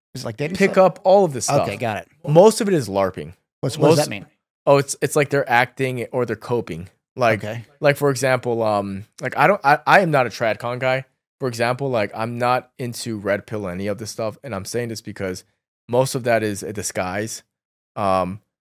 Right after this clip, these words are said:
Speaker 2: so I wouldn't say that they're, they're giving up because, you know, they can't get women or something.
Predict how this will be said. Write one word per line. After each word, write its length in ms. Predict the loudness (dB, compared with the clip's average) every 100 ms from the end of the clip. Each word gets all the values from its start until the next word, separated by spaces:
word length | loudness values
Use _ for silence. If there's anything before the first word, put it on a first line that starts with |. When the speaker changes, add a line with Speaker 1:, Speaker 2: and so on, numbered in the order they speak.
| _ _ _
Speaker 2:
so 200 | 0 2
I 140 | 4
wouldn't 300 | 4 2 2
say 280 | 0 2 4
that 320 | 4 2 2 _ _ _ _ _ _ _ _ _ _
they're, 320 | 2 2 0 _ _ _
they're 340 | -6 -2 -2
giving 500 | -4 -10 -4 -4 -2
up 140 | -6 -6
because, 560 | -10 -6 -6 -8 -14 _ _ _ _ _
you 120 | -12
know, 380 | -8 -8 -8 -14 _ _ _ _ _ _
they 80 | -12
can't 240 | -8 -8 -8
get 100 | -10
women 240 | -10 -10
or 40 |
something. 360 | -10 -12 -12 -16